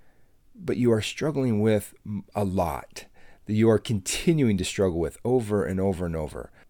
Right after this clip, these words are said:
Your own personal thorn in the flesh,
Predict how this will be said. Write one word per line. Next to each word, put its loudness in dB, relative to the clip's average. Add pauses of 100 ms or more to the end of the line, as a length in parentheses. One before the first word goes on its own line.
(300)
Your 0
own 0
personal -2
thorn 0
in -6
the -4
flesh, -10